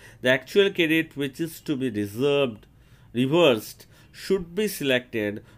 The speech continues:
with the help of searcher button given nearby the field reversal I D। तो रिवर्सल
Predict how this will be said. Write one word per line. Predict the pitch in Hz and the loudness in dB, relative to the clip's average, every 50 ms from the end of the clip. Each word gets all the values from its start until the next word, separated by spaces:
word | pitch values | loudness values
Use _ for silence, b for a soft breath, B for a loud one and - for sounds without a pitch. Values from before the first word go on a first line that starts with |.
| B B | B B
with | 110 117 117 117 | -6 -4 -4 -4
the | 120 117 - 139 | -4 -4 -2 -2
help | 139 151 151 - - | -2 -2 -2 -4 -4
of | 131 120 113 - - - - | -2 -2 -2 -4 -8 -12 -6
searcher | 139 135 139 - - - 156 147 131 104 85 | -4 -4 -6 -6 -6 -6 -4 -4 -4 -6 -6
button | 90 90 87 - 87 85 85 87 92 101 B B B B B B 101 92 95 110 | -8 -8 -8 -8 -10 -10 -10 -10 -12 -14 B B B B B B -16 -12 -8 -6
given | 131 143 135 135 156 151 151 143 117 | -4 -4 -4 -4 -4 -4 -2 -2 -2
nearby | 107 104 107 101 92 95 101 95 90 | -2 -2 -4 -4 -6 -6 -8 -8 -8
the | 90 87 | -10 -12
field | - - - - - 139 143 139 135 135 120 - - - 90 90 | -14 -14 -12 -8 -6 -4 -2 -2 -4 -4 -6 -10 -14 -12 -10 -10
reversal | 90 87 90 104 101 90 - - 104 87 - - - | -10 -10 -8 -10 -10 -10 -12 -14 -14 -14 -14 -14 -16
I | 85 78 | -16 -16
D। | 69 71 - b b b b b b | -16 -18 -20 b b b b b b
तो | 147 | -6
रिवर्सल | 139 147 156 156 165 196 190 185 - 202 196 185 | -4 -4 -4 -6 -6 -10 -10 -10 -8 -8 -8 -8